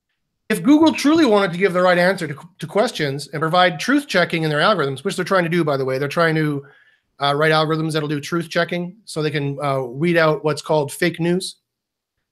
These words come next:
They would need, uh, drop down so people can select their version of truth. For example, is your paradigm of truth, is your personal truth scientific truth? Is your personal truth Western moral norms? Is your personal truth a religious truth, such as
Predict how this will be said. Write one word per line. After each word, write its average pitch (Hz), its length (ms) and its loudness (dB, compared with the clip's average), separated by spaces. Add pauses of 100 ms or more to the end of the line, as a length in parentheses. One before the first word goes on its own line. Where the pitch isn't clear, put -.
(420)
They 196 100 4
would 233 140 4
need, 247 400 2
uh, 185 160 4
drop 254 300 2
down 165 260 2
so 170 100 -8
people 202 240 0
can 196 140 -2
select 226 340 -2
their 220 140 2
version 233 300 -2
of 214 100 -2
truth. 285 300 -2
For 170 140 -6
example, 156 640 -2 (400)
is 143 200 -2
your 170 160 4
paradigm 170 440 2
of 170 100 0
truth, 170 580 -4
is 147 120 -10
your 175 100 -2
personal 190 300 -2
truth 185 240 -2
scientific 170 420 -4
truth? 285 320 -4 (360)
Is 143 140 -4
your 170 160 4
personal 175 360 0
truth 180 360 0
Western 175 380 0
moral 165 260 2
norms? 226 480 0 (340)
Is 135 120 -6
your 180 100 0
personal 196 360 0
truth 226 280 0
a 254 80 0
religious 302 340 0
truth, 147 340 -2
such 143 180 -4
as 147 380 0